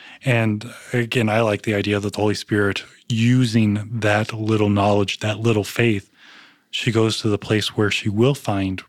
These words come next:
relief, healing, and where she'll find God, a true encounter with God. A-, and she begs him to cast out the demons, the demon out of her daughter.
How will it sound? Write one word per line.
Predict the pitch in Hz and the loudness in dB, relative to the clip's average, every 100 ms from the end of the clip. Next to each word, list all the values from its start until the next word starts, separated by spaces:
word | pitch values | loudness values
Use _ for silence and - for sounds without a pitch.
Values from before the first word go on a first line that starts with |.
| - | -2
relief, | 110 104 101 92 | 0 0 -2 -6
healing, | - 113 101 98 98 - _ - - - - | -4 -2 0 -2 -4 -8 _ -20 -20 -20 -8
and | 104 104 98 95 - _ _ _ _ | -2 0 0 -4 -8 _ _ _ _
where | 101 | -6
she'll | 92 110 | -6 -6
find | - 101 98 90 | -8 -4 -4 -6
God, | - 95 98 - - _ - | -6 -6 -6 -10 -20 _ -6
a | 127 | -4
true | 104 - 151 139 | -2 0 2 4
encounter | 110 98 - 117 - | 2 -2 0 0 2
with | 101 95 - | -2 -4 -6
God. | 107 104 107 - _ - - - - - | -6 -6 -14 -20 _ -20 -20 -20 -12 -2
A-, | |
and | 143 147 143 | 2 4 2
she | - 156 | 2 0
begs | 127 120 113 117 - - - | 2 2 2 -2 -10 -12 -4
him | 123 | -2
to | 120 | 0
cast | 127 120 110 | 0 -2 0
out | 123 | -2
the | 123 | -2
demons, | 113 104 104 113 - - - - - | -2 0 0 -2 -6 -16 -20 -16 -2
the | 131 | 0
demon | 127 127 104 | 4 2 2
out | 104 107 | 0 0
of | |
her | 104 | 0
daughter. | 101 101 98 95 | 0 -2 -4 -10